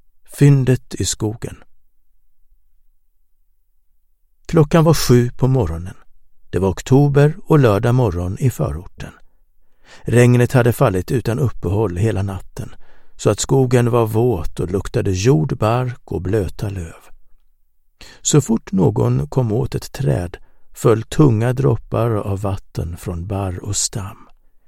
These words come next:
Någon under trädet blev blöt och svor till.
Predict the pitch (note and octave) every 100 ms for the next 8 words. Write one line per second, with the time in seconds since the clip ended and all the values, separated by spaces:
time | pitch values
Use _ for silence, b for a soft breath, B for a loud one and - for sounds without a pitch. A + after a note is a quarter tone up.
0 | _ - _ _ _ b b D#3 D3+ B2
1 | - F3 - C3 A2+ A#2 A2+ A2 A2 A2+
2 | C#3 C#3 - F2+ - A2 F#2+ F#2 - D3
3 | -